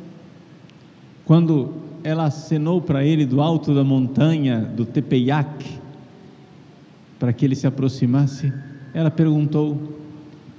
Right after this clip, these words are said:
"Juan Diego, Juan Dieguito, para onde vais?" E ele disse:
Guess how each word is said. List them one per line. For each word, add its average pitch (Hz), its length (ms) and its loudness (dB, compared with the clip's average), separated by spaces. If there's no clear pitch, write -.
"Juan 190 320 4
Diego, 165 840 0
Juan 190 240 4
Dieguito, 175 720 2
para 196 180 2
onde 240 220 2
vais?" 139 680 0
E 139 120 4
ele 143 100 4
disse: 123 420 2